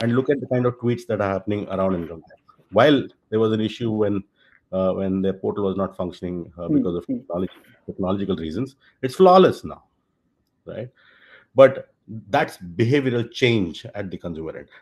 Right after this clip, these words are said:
Speaker 1: Now, that's not a brand, but still is the largest brand in the country because it address-,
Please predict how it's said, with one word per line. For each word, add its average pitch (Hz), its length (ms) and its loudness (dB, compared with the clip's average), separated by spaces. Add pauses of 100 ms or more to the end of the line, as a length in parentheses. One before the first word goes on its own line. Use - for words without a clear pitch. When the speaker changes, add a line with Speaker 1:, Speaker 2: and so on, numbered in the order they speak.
Speaker 1:
Now, 123 80 4
that's 127 200 4
not 143 120 4
a 98 40 4
brand, 127 480 0 (340)
but 117 160 4
still 120 360 2
is 117 200 0
the 143 160 -2
largest 113 460 0
brand 120 200 -4
in 127 60 -4
the 123 80 -4
country 139 320 -6
because 101 260 -2
it 104 80 -4
address-, 101 480 -6